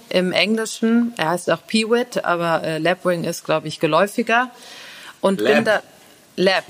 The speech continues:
Speaker 1: Lapwing. Und ich, ich, also ich will, ich trau mich nicht, aber ich hätte jetzt gesagt, Lap kommt wie,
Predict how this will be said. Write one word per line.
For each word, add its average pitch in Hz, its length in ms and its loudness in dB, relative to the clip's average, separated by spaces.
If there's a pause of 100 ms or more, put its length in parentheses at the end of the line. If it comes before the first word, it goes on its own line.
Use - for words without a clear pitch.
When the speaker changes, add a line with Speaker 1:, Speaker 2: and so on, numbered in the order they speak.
Speaker 1:
Lapwing. 175 500 2
Und 190 260 0
ich, - 260 -12
ich, - 180 -4 (180)
also 175 200 0
ich 190 160 -6
will, 233 160 4
ich 190 120 -8
trau 214 240 2
mich 247 260 -2
nicht, 240 260 0
aber 180 220 -2
ich 185 140 -8
hätte 202 220 2
jetzt 220 260 -2
gesagt, 202 380 0
Lap 180 400 0
kommt 202 400 0
wie, 196 320 0